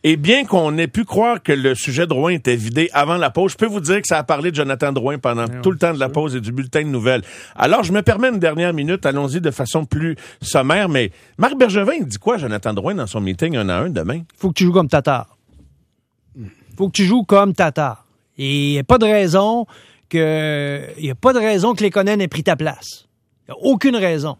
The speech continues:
Speaker 2: La seule raison pourquoi Lekonen est là, c'est parce qu'il travaille plus fort que toi. Point à la ligne. T'es meilleur que lui, t'as plus de talent, tu travailles pas assez fort.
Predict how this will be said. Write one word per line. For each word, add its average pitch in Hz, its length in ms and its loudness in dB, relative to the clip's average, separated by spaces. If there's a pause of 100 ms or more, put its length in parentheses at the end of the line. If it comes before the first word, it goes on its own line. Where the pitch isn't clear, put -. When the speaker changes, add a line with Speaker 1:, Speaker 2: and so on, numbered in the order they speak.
(100)
Speaker 2:
La 131 80 -8
seule 269 240 2
raison 247 260 2
pourquoi 233 200 0
Lekonen 208 400 0
est 190 100 0
là, 214 120 2
c'est - 80 -10
parce 180 120 -6
qu'il - 60 -18
travaille 185 220 0
plus - 100 -10
fort 208 180 0
que 151 80 -8
toi. 139 240 -12 (460)
Point 240 240 2
à 208 60 2
la 170 100 0
ligne. 139 220 -6 (380)
T'es 131 120 -6
meilleur 233 320 4
que 208 100 -2
lui, 208 240 0
t'as 185 120 0
plus 220 240 -2
de 214 80 0
talent, 180 340 -4
tu 160 60 -12
travailles 151 260 -2
pas 233 160 -2
assez 175 180 -6
fort. 131 280 -10